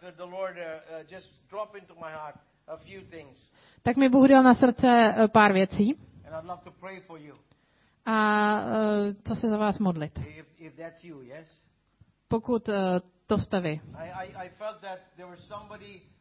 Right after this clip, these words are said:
Speaker 1: who in the last two days you've woken up and you've got very severe headaches.
Speaker 2: Eh, cítím, že tady je někdo, kdo během posledních dnů, když se probudil, tak měl vážné bolesti hlavy.
Speaker 1: All right. I, I also felt as another person,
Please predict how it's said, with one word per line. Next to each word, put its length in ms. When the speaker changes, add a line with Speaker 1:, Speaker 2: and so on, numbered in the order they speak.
Speaker 1:
who 260
in 120
the 160
last 320
two 140
days 400
you've 240
woken 360
up 200
and 100
you've 180
got 200
very 300
severe 600
headaches. 400
Speaker 2:
Eh, 460
cítím, 340
že 100
tady 220
je 140
někdo, 840
kdo 600
během 320
posledních 480
dnů, 220
když 140
se 120
probudil, 400
tak 140
měl 440
vážné 380
bolesti 400
hlavy. 360
Speaker 1:
All 240
right. 120
I, 380
I 20
also 360
felt 360
as 120
another 320
person, 500